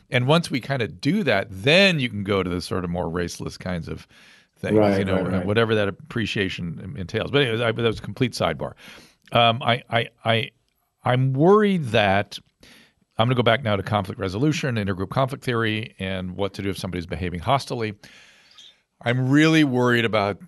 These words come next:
Speaker 1: the ubiquity of character pathology. I, I, I worked in a
Speaker 2: Mm.
Speaker 1: psychiatric hospital when I s-,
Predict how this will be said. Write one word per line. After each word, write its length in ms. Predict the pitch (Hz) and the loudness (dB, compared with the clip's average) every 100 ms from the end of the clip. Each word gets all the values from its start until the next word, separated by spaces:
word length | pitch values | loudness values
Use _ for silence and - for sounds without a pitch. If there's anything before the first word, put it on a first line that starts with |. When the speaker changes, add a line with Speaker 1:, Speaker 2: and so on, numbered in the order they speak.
| _ | _
Speaker 1:
the 200 | - 95 | -18 -8
ubiquity 720 | 98 104 95 117 117 104 101 98 | -6 -4 0 -2 0 -2 -2 -2
of 220 | 92 87 | -4 -6
character 400 | - 92 90 - | -2 0 0 -8
pathology. 640 | 85 - 76 78 71 76 - - _ - | -10 -10 -10 -10 -12 -14 -14 -20 _ -8
I, 60 | |
I, 380 | 92 - 98 98 | -8 -6 -6 -4
I 60 | 101 | -2
worked 240 | 113 135 | 0 0
in 60 | 117 | 2
a 40 | |
Speaker 2:
Mm. 60 | 101 | 4
Speaker 1:
psychiatric 440 | 101 82 104 92 - | 4 2 -2 -4 -8
hospital 680 | 113 110 - 113 104 101 | -4 -4 -4 -6 -2 -2
when 160 | 95 90 | -4 -6
I 40 | |
s-, 180 | 87 - | -6 -10